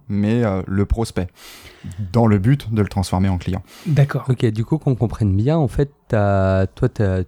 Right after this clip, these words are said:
Speaker 3: tu prends une entreprise au hasard, aléatoirement, et tu l'appelles pour savoir si, euh, elle a des besoins de recrutement et pour que tu puisses lui présenter, euh,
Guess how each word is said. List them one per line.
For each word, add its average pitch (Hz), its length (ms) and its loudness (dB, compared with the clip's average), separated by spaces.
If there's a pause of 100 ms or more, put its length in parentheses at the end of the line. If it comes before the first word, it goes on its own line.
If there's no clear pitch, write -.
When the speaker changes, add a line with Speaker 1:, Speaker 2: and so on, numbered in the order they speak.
Speaker 3:
tu - 160 -4
prends 123 280 -2
une 117 100 0
entreprise 113 480 -2
au 117 80 2
hasard, 107 460 0 (160)
aléatoirement, 113 800 0
et 120 40 -10
tu - 140 -4
l'appelles 131 340 0
pour 123 140 -4
savoir 117 300 -2
si, 120 720 -2
euh, 101 180 0
elle 101 80 -2
a 101 60 0
des 104 100 0
besoins 107 260 2
de 107 60 0
recrutement 113 720 0
et 120 80 0
pour - 200 -6
que - 40 -20
tu - 100 -14
puisses - 220 -4
lui - 80 -10
présenter, 113 540 0
euh, 104 160 0